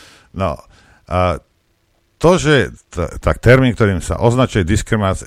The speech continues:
nikto ich nediskriminuje, ja určite by som ich diskriminovať nechcel, hej. Odpor alebo strach z homosexuality, to mám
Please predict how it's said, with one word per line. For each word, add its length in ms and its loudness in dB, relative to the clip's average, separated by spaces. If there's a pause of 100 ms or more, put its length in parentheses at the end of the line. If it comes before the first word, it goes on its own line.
nikto 300 -2
ich 100 2
nediskriminuje, 800 -4
ja 160 2
určite 320 -2
by 80 -6
som 180 -6
ich 140 -6
diskriminovať 560 -6
nechcel, 480 -4 (320)
hej. 240 -8 (1120)
Odpor 800 4
alebo 260 2
strach 320 2
z 100 0
homosexuality, 840 -2
to 160 0
mám 560 4